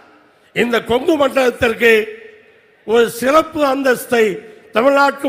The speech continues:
முதலமைச்சர் கொடுக்க வேண்டும். அதன் மூலமாக கட்டமைப்பை மேம்படுத்துவதற்கு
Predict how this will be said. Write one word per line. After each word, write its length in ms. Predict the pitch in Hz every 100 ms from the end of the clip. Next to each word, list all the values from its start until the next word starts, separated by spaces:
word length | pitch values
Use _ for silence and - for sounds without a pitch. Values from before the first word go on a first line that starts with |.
| 240
முதலமைச்சர் 680 | 254 277 247 208 247 214 156 - - -
கொடுக்க 300 | 247 277 262 220
வேண்டும். 400 | 240 285 269 311 320 - - 190
அதன் 220 | 247 233 247
மூலமாக 680 | 320 294 277 269 254 233 - - -
கட்டமைப்பை 640 | 226 - 320 320 320 302 294
மேம்படுத்துவதற்கு 880 | 254 294 269 269 262 247 240 208